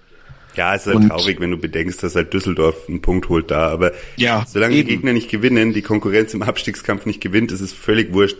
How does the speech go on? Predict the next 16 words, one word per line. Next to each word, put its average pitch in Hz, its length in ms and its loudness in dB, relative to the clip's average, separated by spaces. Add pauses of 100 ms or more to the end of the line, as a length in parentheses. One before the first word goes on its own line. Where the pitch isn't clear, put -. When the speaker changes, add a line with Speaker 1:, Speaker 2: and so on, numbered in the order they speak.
Speaker 1:
Was 80 140 -8
zählt, 107 260 2
sind 95 180 -6
Siege, 113 460 0 (200)
Unentschieden 113 460 4
sind 101 220 2 (260)
schöner, 101 400 0
schöner 101 220 2
Pluspunkt 135 560 2
und 104 80 2
kann 101 160 0
für 95 80 -6
die 98 60 2
Moral 95 340 4
wichtig 113 260 -4
sein, 101 360 0